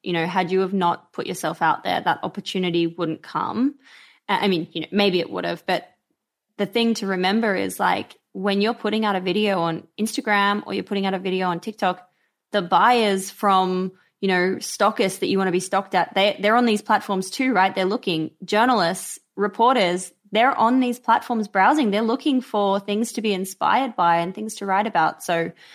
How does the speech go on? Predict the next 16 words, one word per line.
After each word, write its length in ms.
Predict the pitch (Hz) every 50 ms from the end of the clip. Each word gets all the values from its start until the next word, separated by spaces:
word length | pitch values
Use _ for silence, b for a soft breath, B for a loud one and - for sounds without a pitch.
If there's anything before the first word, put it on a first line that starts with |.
| B B B B
you 100 | B 208
know, 220 | 185 170 165 139 - - _ _ _ _ _ _ _ _ _ _ _ _ -
yes, 360 | - - 196 220 226 214 214
it 80 | - -
will 120 | - 190
help 300 | 196 190 190 185 185 -
your, 280 | 185 175 170 170 165 160
like, 160 | 160 - -
sales 380 | - - 262 269 254 240 220 214
and 120 | 196 185
all 80 | 180 175
that 160 | 185 190 -
kind 120 | 202 180
of 120 | 180 185 -
thing, 240 | 302 294 254 233 208
but 200 | 202 175 -